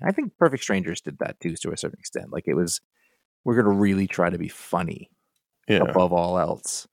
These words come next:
Speaker 2: I think the original cast, even when you, sh-, you swapped out bailiffs, I thought everyone was, like, A plus on that show. And so
Speaker 1: I
Speaker 2: this
Speaker 1: haven't
Speaker 2: is, like,
Speaker 1: seen it yet.
Speaker 2: no,
Speaker 1: I
Speaker 2: I'm
Speaker 1: think I'm
Speaker 2: saying of
Speaker 1: afraid
Speaker 2: the, of
Speaker 1: to.
Speaker 2: the original cast, like,
Speaker 1: Right.
Speaker 2: you know, everyone, everyone in that cast was, like, perfect,
Speaker 1: Mm-hmm.
Speaker 2: right?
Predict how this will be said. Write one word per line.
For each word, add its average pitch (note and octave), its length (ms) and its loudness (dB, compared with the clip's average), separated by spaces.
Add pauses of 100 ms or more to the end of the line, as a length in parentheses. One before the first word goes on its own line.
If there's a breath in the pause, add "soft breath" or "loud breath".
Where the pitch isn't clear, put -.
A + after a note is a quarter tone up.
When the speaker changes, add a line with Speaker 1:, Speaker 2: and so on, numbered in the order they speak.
(300)
Speaker 2:
I C#3+ 80 0
think E3+ 140 0
the D3 80 2
original C3 260 2
cast, G#2 500 -2 (180)
even A#2+ 260 -2
when G#2+ 80 -2
you, G2 80 -6
sh-, - 200 -6
you B2 100 -4
swapped - 320 0
out G2+ 160 0
bailiffs, G2+ 280 0
I - 60 -6
thought - 160 0
everyone A#2+ 320 2
was, F#2+ 220 -6
like, F#2+ 120 -8 (180)
A G#2+ 100 0
plus - 360 -6
on G#2 120 -8
that G#2 120 -6
show. F#2 220 -2
And G2 140 -6
so A2+ 100 -2
Speaker 1:
I G#2+ 40 0
Speaker 2:
this C3+ 160 6
Speaker 1:
haven't D3 100 2
Speaker 2:
is, - 80 0
like, A2+ 140 4
Speaker 1:
seen F#2 120 -2
it A1+ 80 -8
yet. D#2 240 -8 (580 soft breath)
Speaker 2:
no, E3 60 2
Speaker 1:
I - 0 -
Speaker 2:
I'm C#3+ 60 4
Speaker 1:
think C3 100 4
I'm D#3+ 60 4
Speaker 2:
saying D3 60 0
of - 20 -6
Speaker 1:
afraid C#3 180 2 (180)
Speaker 2:
the, - 60 2
of C3+ 60 2
Speaker 1:
to. - 20 0
Speaker 2:
the C3+ 80 2
original D#3+ 300 0
cast, G#2+ 400 0
like, G2+ 100 6
Speaker 1:
Right. - 80 -8
Speaker 2:
you A2+ 60 -4
know, G#2+ 60 0
everyone, A2+ 440 2
everyone B2+ 360 2
in - 60 -4
that F#2+ 120 -6
cast G2 340 -4
was, F2 160 -8
like, F2 180 -6 (460)
perfect, - 460 -4 (120)
Speaker 1:
Mm-hmm. G2 180 0 (140)
Speaker 2:
right? G2+ 180 -4